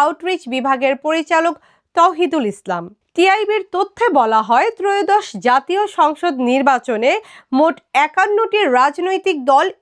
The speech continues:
এতে অংশ নিচ্ছে, যাতে চূড়ান্ত প্রার্থীর সংখ্যা এক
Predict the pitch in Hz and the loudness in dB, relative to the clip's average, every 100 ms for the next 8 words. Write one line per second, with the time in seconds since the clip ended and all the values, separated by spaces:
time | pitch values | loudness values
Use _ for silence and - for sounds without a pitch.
0 | 294 302 427 - 247 247 - 233 185 180 | -4 0 0 2 2 0 -2 -2 -4 -8
1 | - 196 175 _ _ - 339 403 320 339 | -6 -4 -4 _ _ -2 0 0 -2 -6
2 | 349 381 415 427 415 440 427 285 254 - | -2 0 2 0 -2 -6 -2 -2 -2 -4
3 | 285 240 226 240 214 208 277 381 480 - | -6 -6 -2 -2 -2 -2 0 0 -2 -12
4 | _ _ 269 349 | _ _ 0 0